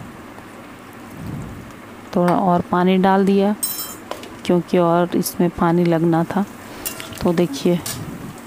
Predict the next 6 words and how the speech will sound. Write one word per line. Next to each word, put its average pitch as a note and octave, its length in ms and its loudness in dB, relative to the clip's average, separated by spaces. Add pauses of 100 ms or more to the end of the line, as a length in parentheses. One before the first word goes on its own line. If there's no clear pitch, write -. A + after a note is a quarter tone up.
(1080)
ये F#3 140 6
बहुत F3 380 4
ज़्यादा F3 320 4
नहीं F3 260 4
भूनना E3+ 340 4
है, G#3 180 4